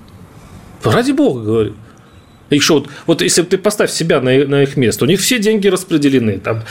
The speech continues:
двадцатка, там, тридцатка у них, допустим, на еду, а, двадцать на... у них, они же все закредитованы ещё за месяц. У них там три зарплаты уходят на кредиты. Туда-сюда,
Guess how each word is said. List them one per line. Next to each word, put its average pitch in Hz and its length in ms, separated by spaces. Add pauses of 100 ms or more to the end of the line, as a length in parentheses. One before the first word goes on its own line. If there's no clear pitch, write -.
(160)
двадцатка, 196 460
там, 120 120
тридцатка 139 500
у 113 40
них, 110 160
допустим, 117 400
на 185 60
еду, 254 500 (300)
а, 135 120
двадцать 175 480
на... 131 480
у 165 60
них, 185 160
они 185 140
же 190 80
все 185 160
закредитованы 170 640
ещё 95 280 (260)
за 110 200
месяц. - 340 (480)
У - 40
них 143 120 (140)
там 165 220
три 208 160
зарплаты 175 440
уходят 175 260
на 185 80
кредиты. 190 500 (200)
Туда-сюда, 240 680